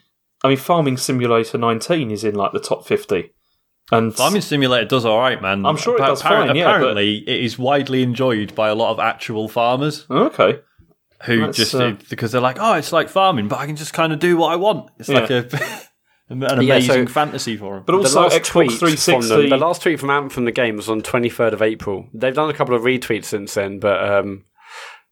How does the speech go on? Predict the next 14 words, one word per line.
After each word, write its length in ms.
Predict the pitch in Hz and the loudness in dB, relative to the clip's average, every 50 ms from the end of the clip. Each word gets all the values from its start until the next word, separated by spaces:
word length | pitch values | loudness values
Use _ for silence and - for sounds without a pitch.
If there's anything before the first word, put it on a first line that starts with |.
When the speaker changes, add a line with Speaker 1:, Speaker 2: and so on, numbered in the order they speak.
| _ _ _ _ _ _ _ _ _ _ _ _ _ _ _ - | _ _ _ _ _ _ _ _ _ _ _ _ _ _ _ -4
Speaker 3:
<laughs> 380 | - 135 - - - - - - | -2 -2 -2 -2 -6 -6 -4 -4
the, 460 | 185 165 165 156 180 160 156 160 160 | -2 0 0 0 0 0 0 0 0
like, 240 | 156 170 160 156 156 | 0 0 0 0 0
one 140 | 170 175 175 | 0 0 0
of 60 | 170 | 2
the 40 | 170 | 0
retweets 480 | 160 151 160 160 156 160 160 139 123 - | 0 0 0 0 0 0 -2 -2 -2 -2
is 120 | 131 117 | -4 -4
about 280 | 113 117 123 120 117 - | -2 0 0 0 0 2
Anthem 440 | 131 123 123 127 123 - 123 117 117 | 0 0 0 -2 -4 -6 -6 -4 -2
ma-, 160 | 127 131 131 | -2 -2 -2
uh, 120 | - 127 123 | -2 -4 -2
maintenance, 520 | 123 131 135 143 135 - 120 110 107 110 | 0 0 0 0 -2 -4 -6 -6 -6 -4
saying, 240 | - 120 113 117 107 | -2 -2 -2 -2 -2